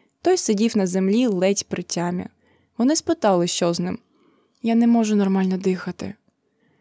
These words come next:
Якийсь перехожий порадив жувати листя коки, племінний звичай, що допомагав місцевим долати наслідки високогір'я. Воно вільно продавалося на вуличних ринках. Хлопець уже почувався краще і попросив,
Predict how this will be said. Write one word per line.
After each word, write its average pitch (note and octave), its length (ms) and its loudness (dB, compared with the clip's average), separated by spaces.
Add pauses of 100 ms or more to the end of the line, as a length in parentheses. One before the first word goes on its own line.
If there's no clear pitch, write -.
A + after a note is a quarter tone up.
(240)
Якийсь G#3 420 0
перехожий A#3 580 0
порадив A3 460 0
жувати G3+ 460 0
листя A#3 360 0
коки, F3 460 -4 (380)
племінний A3+ 520 4
звичай, A3+ 560 0
що - 180 -2
допомагав F#3 520 2
місцевим G3 600 0
долати F3+ 400 2
наслідки F3 540 -2
високогір'я. E3 840 0 (520)
Воно C#4+ 240 2
вільно C#4 300 4
продавалося G3+ 640 2
на F#3+ 100 2
вуличних G3 520 2
ринках. F#3 640 -2
Хлопець C#4 440 -2
уже A#3 180 0
почувався G#3+ 540 -2
краще A3+ 460 0
і F3+ 40 -4
попросив, G#3+ 640 -2